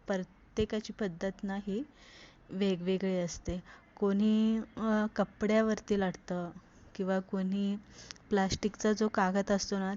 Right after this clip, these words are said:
त्यावरती तेल लावून लाटतं किंवा, अ, कोणी ना ते जे आपलं केळीचं पान असतं ना, केळीच्या पानावरती लाटतं किंवा हातावरती पण कोणी कोणी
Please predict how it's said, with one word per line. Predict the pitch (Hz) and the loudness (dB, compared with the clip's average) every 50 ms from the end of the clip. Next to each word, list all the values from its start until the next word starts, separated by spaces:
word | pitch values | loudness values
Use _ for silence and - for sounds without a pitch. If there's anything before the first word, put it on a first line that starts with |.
| - | -2
त्यावरती | - 190 190 190 185 180 - - 202 | 0 0 2 2 0 0 2 2 0
तेल | 196 - - - 214 208 208 208 | 0 0 2 4 4 6 6 6
लावून | 202 196 185 185 180 185 | 4 2 2 0 -2 -2
लाटतं | 180 175 170 160 - - - - 180 180 190 185 - - - - - - - - - - - | -2 -2 -4 -4 -6 -10 -10 -6 -4 -4 -4 -6 -8 -14 -20 -20 -18 -18 -18 -18 -20 -10 -2
किंवा, | - 220 214 220 233 240 247 254 254 - - - | 0 2 4 4 4 4 4 2 0 -4 -10 -8
अ, | - 208 208 208 208 214 214 - - | -4 -2 0 0 0 0 -2 -4 -4
कोणी | - 220 220 220 220 226 | -2 0 2 2 2 2
ना | 226 208 202 208 226 220 214 180 - - - - - - - - | 2 2 0 0 -2 -6 -12 -14 -14 -14 -16 -16 -16 -16 -8 -2
ते | - 202 208 208 202 208 - - - - - - - - - - - - - - - - - - - - - - - - - 196 | 0 2 2 2 0 0 -4 -10 -18 -20 -20 -20 -20 -20 -20 -20 -20 -20 -20 -20 -20 -20 -20 -20 -20 -20 -20 -20 -16 -12 -8 -4
जे | 180 208 202 | -2 0 0
आपलं | 196 202 226 220 - | 0 2 0 0 2
केळीचं | - 220 202 202 196 202 196 - 214 | 4 4 6 6 6 4 4 2 2
पान | 214 220 214 220 233 | 2 2 0 2 2
असतं | 233 226 226 - - 254 | 0 0 -2 -4 -4 -4
ना, | 247 233 185 170 - - - - | -2 -2 -4 -6 -8 -14 -12 -4
केळीच्या | - 214 196 196 202 196 - 214 | 0 2 4 4 4 2 0 -2
पानावरती | - - 202 190 185 190 190 190 196 190 - - - 196 190 | 0 0 -2 0 0 -2 -2 -2 -2 -4 -4 -4 -4 -4 -2
लाटतं | 190 175 160 - - - - - 180 175 175 180 - - - - - - - - - - - - - - - 180 - | -2 -4 -4 -6 -12 -14 -8 -6 -4 -4 -4 -6 -8 -12 -16 -16 -14 -14 -14 -16 -18 -20 -20 -20 -20 -16 -16 -8 -4
किंवा | - 208 208 233 233 | -2 0 2 0 0
हातावरती | 226 - 226 208 208 - 240 233 233 233 226 226 - 247 | 0 2 0 0 2 2 2 2 4 2 0 0 0 -2
पण | 233 - 226 220 220 | 0 2 2 0 2
कोणी | 214 - 208 202 196 196 | 2 0 0 2 2 0
कोणी | 190 202 196 196 214 269 | 0 0 0 0 0 0